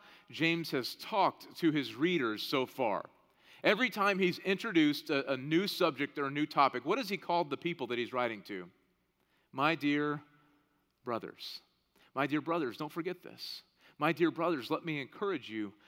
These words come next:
with this. My dear brothers, I've got another thing to remind you about to, to make sure your mind is focused and rested on here." But, but here, right, instead of that loving language of "my dear brothers," which we've seen over and over, if you just look, chapters one, two, and three, it's there.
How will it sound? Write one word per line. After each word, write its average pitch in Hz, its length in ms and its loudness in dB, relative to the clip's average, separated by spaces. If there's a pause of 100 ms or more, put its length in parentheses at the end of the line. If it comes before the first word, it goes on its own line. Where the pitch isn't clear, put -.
(180)
with 131 160 -2
this. 131 260 0 (200)
My 165 200 2
dear 160 200 4
brothers, 160 440 2
I've - 140 -8
got 156 180 0
another 160 380 0
thing 156 340 -2
to 160 140 -4
remind 147 420 -2
you 135 140 0
about 120 280 0
to, 151 80 -6
to 165 120 -4
make 151 160 -2
sure 170 140 -2
your 143 160 -2
mind 147 440 0 (200)
is 147 160 -2
focused 156 640 0 (220)
and 143 200 -2
rested 147 340 -2
on 123 160 -2
here." 165 240 4
But, 135 160 -2
but - 140 0
here, 170 540 -2 (400)
right, 160 180 4
instead 208 380 -2
of 220 100 2
that 139 180 0
loving 151 460 -2
language 147 380 -2
of 120 100 -8
"my 151 220 -4
dear 151 160 -2
brothers," 139 500 -2
which 143 160 -6
we've 143 140 -2
seen 147 220 -4 (100)
over 196 320 0
and 151 180 -2
over, 190 300 2
if 117 80 -6
you 202 80 -4
just 233 160 -10
look, 254 280 2
chapters 160 300 -2
one, 180 160 0
two, 196 160 -4
and 185 140 -4
three, 202 240 4
it's - 140 -4
there. 180 280 4